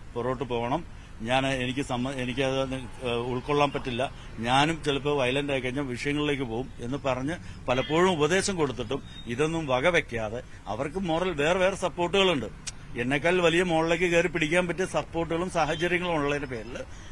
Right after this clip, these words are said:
എന്ത് പറ്റുന്നു? ഏഹ്, ഇവര് വീണ്ടും വീണ്ടും ഇതിന്റെ പുറകെ പോകുന്നു. ഇന്ന് ഏറ്റവും കൂടുതൽ മാഫിയ, മറ്റേ ഡ്രഗ്, ഡ്രഗ്സ് ഉപയോഗിക്കുന്നത്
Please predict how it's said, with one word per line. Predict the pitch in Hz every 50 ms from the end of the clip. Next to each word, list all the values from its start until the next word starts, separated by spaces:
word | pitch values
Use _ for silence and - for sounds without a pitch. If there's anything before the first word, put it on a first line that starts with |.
| - -
എന്ത് | 139 143 147 147
പറ്റുന്നു? | 143 131 139 131 131 131 - - - - - - - - - - - - - - - - - 123
ഏഹ്, | 123 123 139 156
ഇവര് | 143 135 143 151 156
വീണ്ടും | 143 151 165 165 180 160
വീണ്ടും | 147 139 139 135 147 185 190 - - - - - - -
ഇതിന്റെ | 127 131 139 139 139
പുറകെ | 131 127 131 139
പോകുന്നു. | 139 123 120 113 107 101 101 - - - - - - - - - - - - - -
ഇന്ന് | 120 139 156 175
ഏറ്റവും | 185 180 160 147 147 - - - - 180 185 190 170
കൂടുതൽ | 165 170 160 165 160 165 165 165 165 185 180 156
മാഫിയ, | 143 131 131 131 139 127 139 147 156 170 151
മറ്റേ | 139 131 131 127 123 131 127
ഡ്രഗ്, | 123 107 127 127 127 120 117 - - - - - 139 -
ഡ്രഗ്സ് | 123 127 - - - 160
ഉപയോഗിക്കുന്നത് | 170 139 143 143 147 139 147 143 143 123 117 123 143